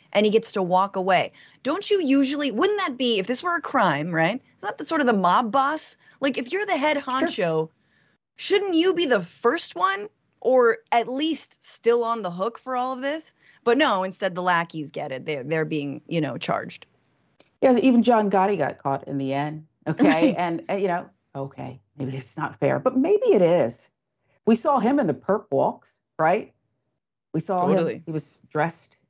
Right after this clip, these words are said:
Speaker 2: impeccably, and all we saw was him in the perp walks. And it seems to me that these commissioners, council members speaking out,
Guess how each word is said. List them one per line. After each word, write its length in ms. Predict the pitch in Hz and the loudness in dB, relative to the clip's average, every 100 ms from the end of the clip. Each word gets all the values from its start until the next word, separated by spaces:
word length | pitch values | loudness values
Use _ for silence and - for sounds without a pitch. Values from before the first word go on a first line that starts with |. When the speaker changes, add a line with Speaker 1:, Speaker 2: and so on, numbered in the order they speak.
| - | -18
Speaker 2:
impeccably, 720 | 139 165 165 185 185 196 196 _ _ _ _ - | -8 -6 -6 -4 -2 -2 -4 _ _ _ _ 0
and 200 | 185 - | 0 0
all 220 | 151 170 | 2 2
we 100 | 214 | 0
saw 160 | 240 156 | -4 -6
was 160 | 196 202 | -8 -6
him 320 | 160 190 - _ _ - | -6 -6 -12 _ _ -2
in 100 | 220 | -2
the 60 | 262 | -2
perp 280 | - 403 - | -4 -8 -6
walks. 400 | 147 107 - - _ _ - | -4 -4 -8 -20 _ _ -4
And 120 | 233 | -2
it 100 | 254 | -2
seems 320 | 240 311 339 - | -4 -6 -6 -6
to 100 | 294 | -2
me 240 | 254 240 | 0 2
that 260 | 208 208 208 | 2 2 2
these 500 | 214 208 196 185 202 | 0 0 0 -4 -4
commissioners, 680 | 233 220 220 - 202 170 160 | 2 4 4 2 0 0 -2
council 460 | - 220 214 208 190 | -2 -2 0 2 2
members 440 | 185 175 175 160 | 4 4 2 0
speaking 520 | - 220 208 208 190 | -4 -2 -2 0 2
out, 360 | 180 160 143 | 4 4 0